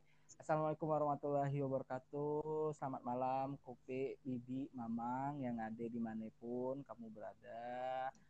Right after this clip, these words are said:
Aku Kak Ardi. Aku asalnya dari Pulau Panggung, eh, Muara Kelingi, nak ngucapkan selamat ulang tahun untuk Kota Curup. Semoga baik ke depannya.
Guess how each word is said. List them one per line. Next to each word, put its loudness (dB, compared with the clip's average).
Aku -12
Kak 4
Ardi. 2
Aku 2
asalnya 2
dari 4
Pulau 0
Panggung, 4
eh, 2
Muara -2
Kelingi, -2
nak 0
ngucapkan -2
selamat 0
ulang -2
tahun 6
untuk -2
Kota -6
Curup. 2
Semoga -2
baik 2
ke -8
depannya. 12